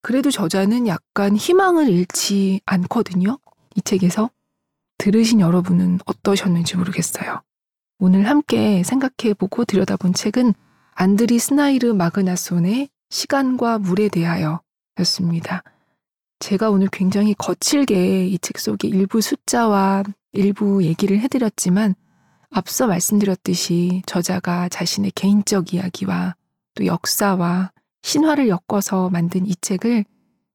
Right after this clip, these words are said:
직접 읽으면서 느끼시는 그런 감정은 제가 대신 전할 수 없을 것 같아요. 이 책의 아마존 리뷰에 모두가 읽어야 할 책이라는 리뷰가 있더라고요.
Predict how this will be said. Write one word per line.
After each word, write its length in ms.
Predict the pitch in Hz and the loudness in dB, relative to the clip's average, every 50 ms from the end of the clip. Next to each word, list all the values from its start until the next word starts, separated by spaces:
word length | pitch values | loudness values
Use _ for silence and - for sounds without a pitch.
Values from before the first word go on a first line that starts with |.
| _ | _
직접 420 | _ - - - _ - 269 262 233 | _ -6 -6 -4 _ -2 0 2 2
읽으면서 560 | 185 180 196 196 240 233 233 220 220 233 202 | 2 2 2 2 2 2 2 0 0 0 0
느끼시는 760 | 175 175 - _ - 208 196 - - 190 190 185 185 190 196 | -2 -2 -4 _ -2 -2 -2 0 0 0 0 2 2 0 -2
그런 280 | 190 - - 185 185 | -2 -2 -2 0 0
감정은 640 | 190 - - 165 165 175 - 170 175 185 214 247 262 - _ _ _ _ _ _ _ _ _ _ | 0 0 -2 -2 -2 0 -2 0 0 0 0 0 -2 -6 _ _ _ _ _ _ _ _ _ _
제가 300 | - - 180 - 185 180 | -6 -6 -4 -4 -4 -6
대신 400 | - - 185 180 - 214 220 214 | -4 -4 -4 -2 0 0 0 0
전할 300 | - - 170 175 180 180 | 0 -2 -2 -2 -2 -2
수 440 | - - - 180 170 175 185 180 - _ _ _ | -4 -6 -6 -6 -6 -4 -6 -8 -10 _ _ _
없을 320 | - 247 - - - 240 | -12 -10 -6 -4 -4 -2
것 120 | - 196 | -2 -4
같아요. 480 | - - - _ - - - 156 170 165 _ _ _ _ _ _ _ _ _ _ _ _ _ _ _ _ | -4 -6 -8 _ -8 -6 -4 -4 -4 -6 _ _ _ _ _ _ _ _ _ _ _ _ _ _ _ _
이 80 | 202 | -4
책의 320 | - - - 262 226 240 233 | -2 0 -2 0 2 2 2
아마존 520 | 170 170 170 196 208 202 208 214 208 190 | 2 2 2 2 2 2 2 2 2 4
리뷰에 460 | 170 175 165 - 175 185 214 233 214 190 180 _ _ _ _ _ _ _ _ _ _ | 2 2 2 2 2 2 2 2 0 -2 -4 _ _ _ _ _ _ _ _ _ _
모두가 380 | - 208 208 - 254 240 247 220 | -2 -2 2 2 2 2 2 2
읽어야 400 | 196 175 175 - 190 190 185 185 | 2 2 2 2 2 2 2 2
할 140 | 175 170 175 | 0 0 -2
책이라는 680 | - - - 175 160 - - 185 190 180 175 180 175 | -4 -4 -4 -4 -4 -2 -2 -2 0 0 2 2 2
리뷰가 320 | 170 180 170 - 190 180 165 | 0 -2 -2 -2 -4 -4 -4
있더라고요. 560 | 170 _ _ 185 190 185 175 170 - 190 | -4 _ _ -6 -4 -4 -4 -6 -8 -12